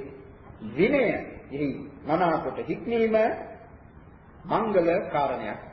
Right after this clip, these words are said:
දෙලෝ වැඩ සිදු කර දෙන දෙයක් හැටියට බුදුරජාණන් වහන්සේ වදාළා.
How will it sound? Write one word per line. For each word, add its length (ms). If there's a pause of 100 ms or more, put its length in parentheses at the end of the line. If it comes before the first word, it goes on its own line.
(560)
දෙලෝ 340 (160)
වැඩ 240 (180)
සිදු 220
කර 220
දෙන 200 (520)
දෙයක් 280
හැටියට 400
බුදුරජාණන් 600
වහන්සේ 360
වදාළා. 480